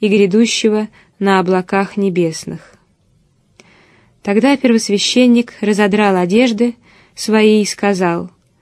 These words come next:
«Он богохульствует. На что ещё нам свидетелей? Вот, теперь вы слышали богохульство его. Как вам кажется?» В ответ на это толпа взревела:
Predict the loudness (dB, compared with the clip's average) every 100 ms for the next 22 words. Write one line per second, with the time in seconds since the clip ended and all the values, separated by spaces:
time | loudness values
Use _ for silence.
0 | _ _ _ 0 2 2 2 0 2 0
1 | 0 -4 -4 -4 -6 -16 _ _ _ _
2 | -6 -4 0 2 2 2 0 0 -2 -4
3 | 0 0 0 -4 -8 -8 _ _ _ _
4 | 0 0 0 -8 _ _ _ _ -6 0
5 | 2 2 2 2 2 2 0 0 0 0
6 | 0 -2 -2 -2 -2 -2 -6 -10 _ _
7 | _ -6 -4 -2 -2 -2 -4 -4 -6 -12
8 | -16 -16 -20 _ _ _ _ _ _ -20
9 | _ _ -4 -2 0 0 2 2 2 0
10 | -4 -2 -2 0 -2 0 0 2 4 2
11 | -2 -8